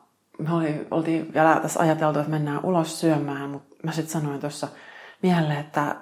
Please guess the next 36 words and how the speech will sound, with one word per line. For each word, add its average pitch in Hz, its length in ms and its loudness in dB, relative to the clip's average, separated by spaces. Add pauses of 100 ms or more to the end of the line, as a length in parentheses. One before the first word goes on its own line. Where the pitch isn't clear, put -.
(120)
että - 240 -10
nyt 156 160 -8
mä 151 60 -6
taidan 143 260 -2
jäädä 139 200 0
kyllä 139 280 -6
tänne 139 300 -10
kotiin, 180 440 0
että 156 200 -8
jos 147 140 -8
sä 156 60 -8
haluat 139 120 -6
käydä 147 180 -2
hakemaan 151 360 -6
meille 139 200 -4
jotain, 139 460 -4
niin 147 300 -10
käy 147 260 -4
ihmeessä. 151 580 -6
Ja 160 100 0 (760)
se 165 100 -4
sitten 156 260 -4
lähti 151 200 -2
hakemaan 165 280 0
meille 143 240 -2
ruokaa. 160 640 0 (800)
Ja 156 280 -4 (260)
mä 202 100 6
jäin 185 180 6
tähän 165 240 0
sitten 147 400 -6 (600)
itsekseni. 156 800 -4 (880)
Ja 147 340 -4 (1500)
se - 160 -4
oli 208 100 2
ehkä 220 340 0